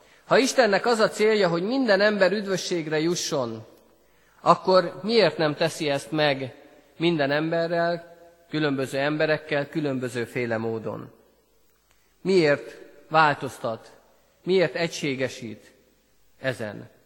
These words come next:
Miért nem lehet, hogy a buddhistát a buddhizmuson keresztül, a hinduistát a hinduizmuson keresztül, a zsidót a zsidó valláson, az iszlám valláson keresztül a muszlimokat, vagy éppen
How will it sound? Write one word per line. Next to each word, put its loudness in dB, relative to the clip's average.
Miért 4
nem 4
lehet, 6
hogy 0
a 2
buddhistát 0
a -6
buddhizmuson -4
keresztül, -4
a -10
hinduistát -2
a -6
hinduizmuson -2
keresztül, -6
a 0
zsidót 0
a 0
zsidó 0
valláson, -2
az -2
iszlám 4
valláson 4
keresztül -4
a -2
muszlimokat, -2
vagy 0
éppen 0